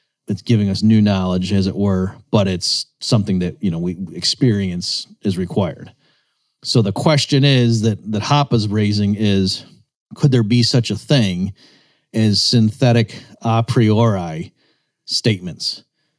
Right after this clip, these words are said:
So statements that aren't merely just, you know, rearranging definitions, like to say all bachelors are unmarried males. Like, so for example,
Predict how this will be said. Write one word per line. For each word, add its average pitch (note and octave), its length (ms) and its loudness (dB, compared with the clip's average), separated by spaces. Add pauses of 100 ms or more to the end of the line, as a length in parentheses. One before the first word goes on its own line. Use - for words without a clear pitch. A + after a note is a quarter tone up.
So - 200 -4
statements B2+ 520 0
that A#2+ 100 2
aren't A#2+ 160 2
merely B2 680 4 (540)
just, G#2+ 260 -4 (100)
you A2+ 60 2
know, F#2+ 80 0
rearranging A2+ 600 2
definitions, G2+ 680 0
like F#2 140 -6
to - 80 -10
say G2 140 -2
all F#2+ 200 -2
bachelors F#2+ 500 0
are F#2 100 -4
unmarried G2 440 2
males. F#2 560 0 (440)
Like, D#3 100 4
so D#3+ 140 2
for C#3 100 0
example, B2+ 480 2